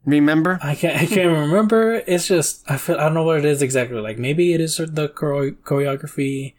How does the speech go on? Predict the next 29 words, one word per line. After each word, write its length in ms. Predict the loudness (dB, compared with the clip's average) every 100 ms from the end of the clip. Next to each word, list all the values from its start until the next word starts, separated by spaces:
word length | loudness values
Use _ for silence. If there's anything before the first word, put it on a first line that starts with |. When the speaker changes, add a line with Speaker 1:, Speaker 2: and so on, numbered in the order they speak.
| _ _ _ _ _ _
Speaker 2:
Maybe 460 | -6 -2 0 0 -4
it's 140 | -6
the 180 | -2 -2
editing. 520 | -2 -2 -6 -8 -8 -4
I 120 | -4
don't 140 | -2
know. 240 | -6 -8 -10 _ _ _ _ _ _ _ _ _ _ _ _ _ _ _ _ _ _ _ -2
I 60 |
mean, 120 | 2
one 120 | 4 4
of 40 |
the 60 | 4
best 340 | 2 0 -2 0
lightsaber 420 | 0 2 0 0
fights 440 | -2 -4 -4 -4
was 260 | -2 -2 -2
in 400 | -6 -8 -10 -16 -6
Clone 260 | -2 0 0
Wars 600 | -2 -4 -6 -8 -10 -14 _ _ _ _
with 420 | -4 -2 -2 -8 -6
Ahsoka 600 | -2 0 -2 0 -2 -2
and 520 | -4 -6 -8 -12 -16 -8
Darth 300 | -6 -6 -8
Maul. 440 | -10 -10 -12 -16 _ _ _ _ _
You 100 | -6
know, 120 | -4
the 180 | -6 -10 -14 -4
throne 600 | 0 0 0 0 -2 -6 _
room 380 | 2 4 4